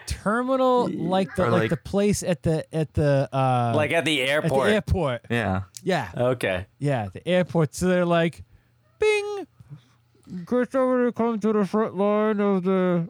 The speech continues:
Speaker 1: of flight feet B one seven." Bing!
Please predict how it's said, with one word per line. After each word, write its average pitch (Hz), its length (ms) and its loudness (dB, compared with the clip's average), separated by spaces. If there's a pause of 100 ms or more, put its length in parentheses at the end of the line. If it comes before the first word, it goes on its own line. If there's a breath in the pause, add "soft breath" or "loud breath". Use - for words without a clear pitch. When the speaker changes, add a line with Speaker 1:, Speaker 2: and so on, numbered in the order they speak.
(120)
Speaker 1:
of 170 200 0
flight 202 380 -2
feet 196 340 -2
B 196 160 4
one 196 300 2
seven." 214 540 -2 (300)
Bing! 415 560 0